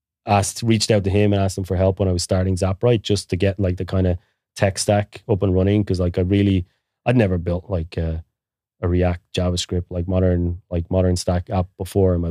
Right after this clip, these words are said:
life, like, never coded in JavaScript ever. So had to, like, kind of roll my sleeves up and, like, learn that and do it. But I got a lot of help from Nate with setting up, like, the GitHub, the, like, uh, continuous integration, like, all of that kind of stuff, getting the hosting up and running,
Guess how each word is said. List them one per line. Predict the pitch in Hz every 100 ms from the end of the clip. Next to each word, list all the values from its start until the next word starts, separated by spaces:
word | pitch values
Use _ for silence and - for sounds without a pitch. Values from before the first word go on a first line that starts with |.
| 101
life, | 92 87
like, | 85
never | 92 92
coded | - 92 87
in | 87
JavaScript | 92 90 87 92 87 -
ever. | 92 87 82
So | - 90 85 - _ _ _
had | 98 90
to, | 98 92
like, | 92 87
kind | - 95
of | 90
roll | 92
my | 90
sleeves | 87 98 92
up | 92 87
and, | 90
like, | 87 90
learn | 92 92 90
that | 90 90
and | 87
do | 90
it. | 127 -
But | 92
I |
got | 95 92
a | 95
lot | 92
of |
help | 90 90 -
from | 87
Nate | 87 113 147 _
with | 98 90 - _ _
setting | - 101 92 92
up, | 90
like, | 92 85
the | -
GitHub, | 85 92 90 90 87 87
the, | 87 90
like, | 85 87 - 98
uh, | 87 85 82
continuous | 90 95 90 -
integration, | 90 87 87 90 90 90
like, | 90 87 98
all | 92
of | 90
that | 87
kind | - 87
of |
stuff, | - 90 85
getting | - 92
the | 90
hosting | 90 90 - 90
up | 87
and | 87 90
running, | 90 90 87